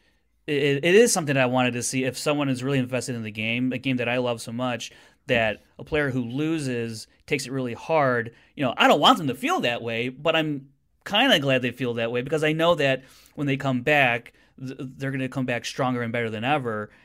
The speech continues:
And, and that's the type of player I wanna see in the league. So I, I'm, I'm thrilled that Vinny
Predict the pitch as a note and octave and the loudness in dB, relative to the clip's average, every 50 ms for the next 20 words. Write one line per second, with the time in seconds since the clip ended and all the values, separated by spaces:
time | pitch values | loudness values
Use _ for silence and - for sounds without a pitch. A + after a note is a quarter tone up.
0 | _ _ - C3 A#2 - C3 C3+ D#3 D#3+ - D3+ C3+ - C3+ C3 B2+ - B2 A#2 | _ _ -4 -2 -2 0 0 0 0 0 -2 -6 -6 -6 -6 -6 -6 -10 -14 -14
1 | A2+ A2 A2 - - _ - - - E3 D#3 D3+ C#3+ C3+ C3+ C#3 C#3 C3+ C3 B2 | -14 -16 -18 -20 -20 _ -14 -4 0 2 2 4 4 2 2 2 2 2 0 -2
2 | A#2+ - C3 B2 A#2 A2 A2 A2 A#2+ A#2 G#2+ - - A#2 A2+ - A2+ F3 G3 - | -4 -4 -6 -4 -6 -6 -8 -6 -8 -8 -8 -6 -6 -6 -4 0 2 2 2 2
3 | E3+ D#3+ D3 C3+ C3 D3+ D3+ D3+ C#3 - C3+ D3 D3 C#3 B2+ B2 A#2+ B2 A2+ A#2 | 2 0 -2 -2 -4 -4 -6 -6 -8 -8 -4 -4 -2 -2 0 -2 -4 -4 -6 -4
4 | C3 B2+ B2 A#2 A2 | -2 -2 -2 -4 -6